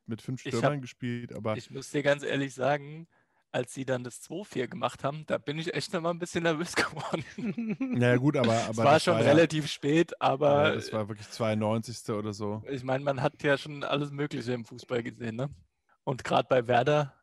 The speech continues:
Speaker 2: die sind ja auch mal ganz gern mal für die, die Wunder von der Weser
Speaker 1: Ja.
Speaker 2: gut.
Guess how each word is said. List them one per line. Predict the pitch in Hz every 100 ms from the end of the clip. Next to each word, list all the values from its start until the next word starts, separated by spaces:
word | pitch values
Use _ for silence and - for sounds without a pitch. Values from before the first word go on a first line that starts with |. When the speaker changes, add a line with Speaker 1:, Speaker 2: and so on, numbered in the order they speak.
| _ -
Speaker 2:
die | 123
sind | 135
ja | 131
auch | - 131
mal | 120
ganz | 113 113
gern | - 117
mal | 120
für | - 175
die, | 120 113 - _ _ _ _ _ _ 131
die | 123
Wunder | 135 135
von | - 127
der | 123
Weser | 120 117 120
Speaker 1:
Ja. | 120
Speaker 2:
gut. | 120 -